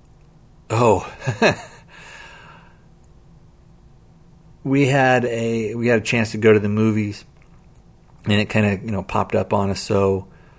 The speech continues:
b-, we were a little bit constrained as far as time and when we could go and stuff like that. So we had the choice of either seeing White House Down or This Is the End.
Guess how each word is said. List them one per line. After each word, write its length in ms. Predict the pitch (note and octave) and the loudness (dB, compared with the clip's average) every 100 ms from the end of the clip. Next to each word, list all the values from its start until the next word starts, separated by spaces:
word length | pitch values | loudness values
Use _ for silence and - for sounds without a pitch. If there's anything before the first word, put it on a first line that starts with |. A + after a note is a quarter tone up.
| - - _ _ _ - - - _ - | -20 -20 _ _ _ -20 -20 -20 _ -20
b-, 400 | A2 A2 B2 - - - _ | -18 -18 -20 -20 -20 -20 _
we 600 | B2+ A#2 - C3+ C3 A2+ | -8 -8 -8 -12 -2 2
were 100 | A2+ | 6
a 60 | A2 | 6
little 160 | A2+ G#2+ | 6 4
bit 160 | G#2 | 2
constrained 440 | G#2 - A2+ G#2 G2+ | 0 0 2 2 2
as 120 | - | 2
far 220 | G2+ G2 | 2 2
as 100 | F#2 | 0
time 400 | - G2+ G2 G2 | -2 0 2 0
and 100 | G2 | -2
when 100 | G#2 | -2
we 100 | G#2 | -2
could 140 | F#2+ | -2
go 220 | F#2+ G2 F#2+ | 0 0 0
and 140 | F#2+ | -2
stuff 240 | - - | -4 -4
like 140 | F#2+ - | -6 -6
that. 220 | G2 - | -6 -6
So 320 | - G2 F#2+ - - - - - - - - - - - - - | -4 -4 -6 -14 -20 -20 -20 -20 -20 -20 -20 -20 -20 -20 -20 -8
we 160 | B2+ A2+ | 0 2
had 240 | A#2 A2+ | 4 2
the 60 | G2+ | 0
choice 420 | - D3+ D3 - | 2 6 6 4
of 100 | A2+ | 2
either 220 | A2 A2 | 4 2
seeing 480 | G#2 A#2+ G#2+ G#2 F#2 | 0 -2 -2 -2 0
White 180 | G#2+ A2 | 2 2
House 260 | A2+ G#2+ - | 2 0 0
Down 560 | G#2+ G2 A2+ C3 C#3+ - - - - - - - - - - - - - | -2 2 2 0 -2 -8 -20 -20 -20 -20 -20 -20 -20 -20 -20 -20 -20 -10
or 640 | A2 G2+ G#2 G#2 G2+ G2+ F2 - - - - - - _ - - - | -6 -2 0 2 0 -2 -6 -16 -20 -20 -20 -20 -20 _ -20 -20 -2
This 280 | A#2 A#2 | -2 0
Is 120 | G#2+ F2+ | -4 -4
the 260 | G2 F#2+ | -4 -2
End. 240 | E2 - | -4 -8